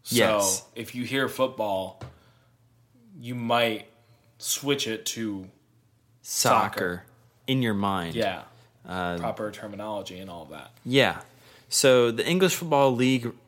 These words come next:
Speaker 2: record for most red cards in a game actually happened twice in the same year, nineteen ninety-seven.
Speaker 1: And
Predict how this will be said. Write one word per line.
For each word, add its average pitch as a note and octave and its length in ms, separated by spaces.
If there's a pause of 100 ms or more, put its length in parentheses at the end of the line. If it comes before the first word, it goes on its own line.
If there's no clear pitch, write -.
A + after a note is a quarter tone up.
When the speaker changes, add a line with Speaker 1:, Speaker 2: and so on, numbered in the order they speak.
(100)
Speaker 2:
record G#2+ 680 (360)
for A#2 200
most A2 320
red G#2 160
cards G2+ 240
in F#2+ 80
a G2 60
game F#2+ 280
actually F#2 380
happened F2+ 540 (720)
twice B2+ 480
in G#2+ 120
the G2+ 80
same G#2+ 320
year, G2 420 (720)
nineteen A2 380
ninety-seven. A2 680 (160)
Speaker 1:
And G#2+ 300